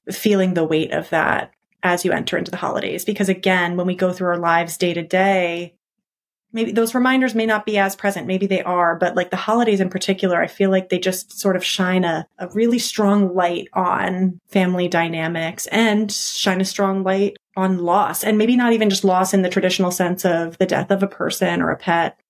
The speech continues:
loved one, but, like, loss in other ways, like loss of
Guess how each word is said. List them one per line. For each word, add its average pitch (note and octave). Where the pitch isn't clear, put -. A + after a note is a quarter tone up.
loved E3+
one, E3
but, B3+
like, C4+
loss A#3+
in A#3
other G#3+
ways, E3
like -
loss E3+
of F#3+